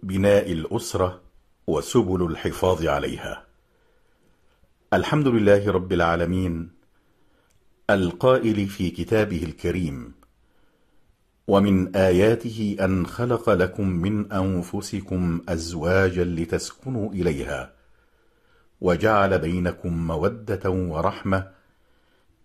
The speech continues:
إن في ذلك لآيات لقوم يتفكرون".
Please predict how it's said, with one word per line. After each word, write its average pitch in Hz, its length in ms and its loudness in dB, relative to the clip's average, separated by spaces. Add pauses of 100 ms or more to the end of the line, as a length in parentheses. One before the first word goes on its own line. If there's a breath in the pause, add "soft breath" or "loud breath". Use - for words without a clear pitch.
(200)
إن 127 260 2
في 98 220 -2
ذلك 90 460 0
لآيات 87 840 0
لقوم 85 600 -4
يتفكرون". 76 1000 -8